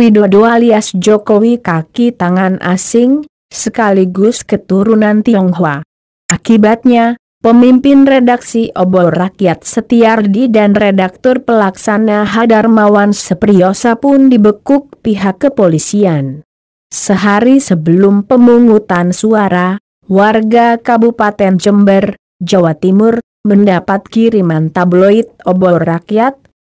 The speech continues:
Selasa, delapan Juli dua ribu empat belas, Kompas dot com Ahmad Winarno, mereka ditangkap di lokasi terpisah, pada delapan Mei dua ribu delapan belas oleh tim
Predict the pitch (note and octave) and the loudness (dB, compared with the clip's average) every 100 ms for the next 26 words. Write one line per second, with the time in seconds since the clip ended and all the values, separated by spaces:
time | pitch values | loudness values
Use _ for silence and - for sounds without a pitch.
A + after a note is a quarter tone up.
0 | - - G#3+ G3 G3 - G#3+ G3+ G#3+ _ | -20 -4 -2 0 -2 -4 -2 -2 -6 _
1 | _ F#3 G3+ G3+ G#3 A#3+ A#3+ A3+ A3 A3 | _ 0 2 0 -2 -2 0 2 2 2
2 | G#3 F#3+ G3 G3 G3 F#3 F#3 - F#3 F3+ | 2 2 2 2 2 2 0 -2 -2 -4
3 | F3+ G3 G#3 A3 - - _ _ A3+ A3 | -4 -2 0 -2 -8 -16 _ _ 0 2
4 | A3 F#3 - - G#3+ G3+ G3+ - A#3+ G#3+ | 0 -4 -8 -6 -2 0 -2 -4 -4 -4
5 | G3+ G3+ A3 G#3 G#3 G3 G#3+ G#3+ A3+ A#3+ | -6 -2 -2 -2 -2 0 2 2 2 0
6 | A3+ A3 G#3+ G#3+ - _ - F#3+ G3 A3 | 0 0 0 -4 -8 _ -2 0 2 0
7 | A3+ A3+ G#3 G3+ F#3 - A3 A3 G3+ G3+ | 0 -2 0 0 -2 0 -2 -2 -2 0
8 | G3+ E3+ D#3 F#3 G3 - F#3 F3+ F#3 A3 | 2 2 -2 -4 -4 -4 -4 -4 -4 -4
9 | A3 - B3 A#3+ _ _ G#3+ G3 G3 A3+ | -4 -2 -2 -4 _ _ -4 0 0 2
10 | G3+ G3+ G3 F#3 F3+ F#3 G3 F#3 G3 F#3+ | 2 0 0 0 0 2 2 2 4 4
11 | G3 F#3 G3 F#3+ G3+ F#3+ - G3 F#3+ F#3+ | 2 2 0 2 0 0 -2 0 2 2
12 | F#3 - - G3 E3+ - B3 B3+ | 0 -2 -2 0 0 -2 -2 -2